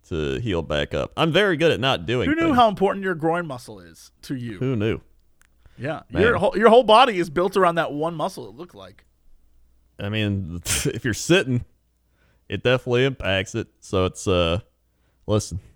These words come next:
Speaker 1: sometimes you just, you know, you get excited. You're like, "Yeah, you know what? I can sit in the chair. I'd play, like, games, and I'd, like, stream and do everything." And I was like, "Ah, I feel fine." And then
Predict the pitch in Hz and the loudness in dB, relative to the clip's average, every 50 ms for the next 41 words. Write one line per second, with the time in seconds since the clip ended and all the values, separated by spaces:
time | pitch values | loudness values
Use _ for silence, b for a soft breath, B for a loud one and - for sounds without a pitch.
0 | _ _ _ _ - 120 117 113 - 127 117 117 110 110 123 151 143 - - - | _ _ _ _ -4 -4 -2 0 2 2 2 2 0 0 0 -2 -2 -4 -8 -10
1 | - 123 143 113 123 139 139 135 143 143 139 - - - - - 170 165 151 143 | -6 -2 -2 0 0 0 0 2 2 2 2 0 -6 -8 -4 0 0 0 2 0
2 | 147 143 143 139 - 247 254 214 175 170 202 220 220 220 214 214 - - 143 - | 0 -2 -4 -2 -2 0 2 2 2 0 0 0 0 0 0 -2 -4 -8 -12 -8
3 | - - - 104 117 - - 190 190 190 165 143 131 - - 151 135 127 123 113 | -6 -6 -6 -6 -8 -8 -4 -2 0 2 0 0 -2 -4 -2 0 0 0 0 0
4 | 101 98 95 - - - - 98 - 127 131 135 135 131 135 117 - 113 101 92 | -2 -2 -4 -6 -12 -18 -8 -2 0 2 2 2 2 0 -2 -4 -4 -2 -2 0
5 | 90 90 90 87 85 85 - - - 147 147 147 147 147 135 113 110 120 123 120 | 0 -2 -2 -2 -4 -4 -6 -4 -2 0 2 2 2 2 2 2 2 2 2 2
6 | 120 117 117 117 123 - _ _ _ _ _ _ _ _ _ - 101 101 101 104 | 2 0 0 -2 -4 -6 _ _ _ _ _ _ _ _ _ -8 -4 -4 -4 -2
7 | 98 110 101 101 120 131 127 117 107 - - 113 98 92 - - 90 87 85 87 | -2 -2 -2 0 2 2 0 0 -2 -4 -4 -4 -4 -4 -2 -4 -4 -2 -2 -4
8 | 87 90 80 87 87 80 78 85 85 | -4 -4 -4 -4 -4 -4 -4 -6 -6